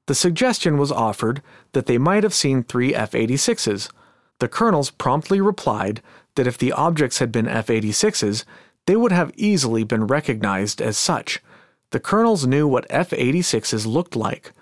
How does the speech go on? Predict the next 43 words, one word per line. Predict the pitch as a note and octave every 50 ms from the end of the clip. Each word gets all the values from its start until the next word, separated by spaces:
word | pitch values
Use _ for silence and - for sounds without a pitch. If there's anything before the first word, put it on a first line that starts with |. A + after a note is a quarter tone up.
| _ _ _ _ _ _ _ _ _ _ -
Air | F#3 G#3 A#3+
Defense | A3+ A3+ - - D#3 E3 E3+ -
Command | - - D3+ A#2+ A2 G#2+ G#2+ G#2
relayed | A2 A2+ A2 A#2+ C3+ D3+ D#3 C#3
the | C3+ A#2
report | A#2 A2+ - - - E3 E3 -
to | - G3
Project | F3+ - - A#2+ G#2+ G2+ - G#2+ - -
Blue | - C#3+ F#3 G#3
Book. | D3 A#2+ G#2+ - - - - - - - _ _ _ _ _
An | - A#2+ A2+
investigation | A2 G#2 G2+ G2 B2 E3+ F3 - - A#3 F3+ F3 D#3+ D#3+ D3 - E3+ D3 C3+
was | A#2+ A2 -
started | - - G3+ F#3 C3+ G#2 G#2+ F#2+ - -
at | - A#2 G#2+ -
once. | G#2+ G#2+ A#2 C3+ A#2+ G#2 - - - - _ _ - _ _ _ _ _ _ _ _ _ _ _
Flight | - - - - G#3+ A3 G#3+ G#3+
Service, | - - A2 G#2 G#2+ A2 C3+ D3+ - -
which | - B2 - -
clears | - - C#3+ C3 A#2 A2
all | - - A#2 A#2+ C#3+ D#3+
military | D3 A#2+ A#2 A#2 C3 D#3+ D#3+ D#3+ - A#2+ G#2+ A2 A#2 -
aircraft | - C#3 F3+ F3+ - - G#2+ G2+ - -
flights, | - - G2+ G2 A2+ D3+ - - - - _ - - - _ _ _ _ _ _ _ -
was | B2 A#2+ A2+
contacted | - - - A3 A#3+ G#3 - C3 A2 G#2+ G#2+ - A#2 G#2 G#2+
and | G#2+ A#2+
asked | A#2+ C#3+ D3+ D3+ - -
about | - A#2 A2+ A#2+ B2+ B2
the | - A#2+
location | G#2+ G#2+ G#2+ - - - C3+ C3 - D#3 B2+
of | A#2 A2
aircraft | - D#3 F3 E3 - - A#2+ A2+ A#2 - -
near | B2 B2 C#3+ E3 F3
the | D#3
Carson | D#3 - - - C3+ D3+ - - G3 F#3+
Sink | F3 - - C#3+ D3+ D3 -
area | - E3 D#3+ B2 A2 G#2+ A2 -
at | - A2 -
three | - - - B2 D3 F#3 F#3+
forty | - - C#3 B2+ C3 C#3+ C#3
P | - - - D#3+ E3+ D3
M. | G#2 G2+ F2 F#2